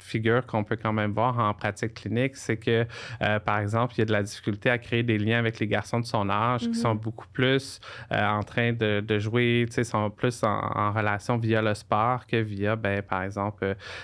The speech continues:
Speaker 1: euh, les filles ou, tu sais, d'autres personnes où ça va être plus à travers la communication, les, les jeux comme, euh, symboliques et tout ça. Euh, fait que des fois, on peut voir ça dans la pratique, euh, euh, ce, ce décalage-là qu'il peut avoir, là, euh, ce,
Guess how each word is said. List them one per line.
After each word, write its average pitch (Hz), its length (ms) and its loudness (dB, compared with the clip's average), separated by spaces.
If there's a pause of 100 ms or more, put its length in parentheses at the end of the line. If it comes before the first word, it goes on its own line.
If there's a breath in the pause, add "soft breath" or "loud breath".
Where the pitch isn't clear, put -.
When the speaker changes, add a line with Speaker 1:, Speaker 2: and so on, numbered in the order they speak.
(120)
Speaker 1:
euh, 95 240 2
les 101 180 0
filles 123 380 2
ou, 110 100 -2 (340)
tu - 80 -10
sais, 120 60 0
d'autres 101 240 0
personnes 120 420 0
où 113 200 4
ça 113 140 0
va 104 80 2
être 101 200 -2
plus 113 220 -2
à 98 80 0
travers 101 300 -2
la 104 160 0
communication, 110 880 0
les, 104 200 2
les 107 220 0
jeux 107 200 0
comme, 101 300 -2
euh, 95 160 0
symboliques 101 760 0
et 101 60 0
tout - 100 -12
ça. 120 280 0 (420 loud breath)
Euh, 95 280 2
fait 104 160 -2
que - 120 -2
des 104 180 0
fois, 127 180 0
on 127 40 0
peut 120 120 -2
voir 107 300 0
ça 123 160 0
dans 113 160 -2
la 101 120 0
pratique, - 640 -6
euh, 92 180 0 (440 loud breath)
euh, 101 240 -2
ce, - 240 -4
ce - 160 -4
décalage-là 107 800 0
qu'il 117 160 -14
peut 110 80 2
avoir, 104 380 0 (120)
là, 104 100 0
euh, 101 320 -2 (680 soft breath)
ce, 98 300 0